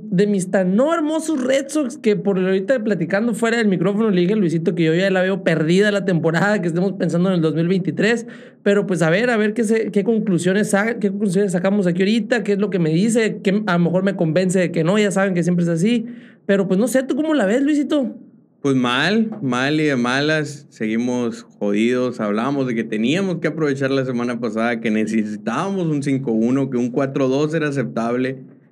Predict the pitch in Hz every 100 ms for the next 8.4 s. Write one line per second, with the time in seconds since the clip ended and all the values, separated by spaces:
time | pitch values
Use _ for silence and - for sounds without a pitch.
0 | - 113 113 107 104 120 127 120 120 123
1 | 123 117 113 120 127 127 120 113 113 113
2 | 113 110 - 101 92 - - _ - -
3 | 135 156 160 214 214 214 208 196 180 180
4 | 175 170 156 131 113 131 151 139 135 123
5 | 113 110 117 113 110 113 117 117 143 139
6 | 220 226 240 208 175 202 220 135 113 113
7 | 127 147 127 113 117 113 135 131 131 113
8 | 104 123 156 160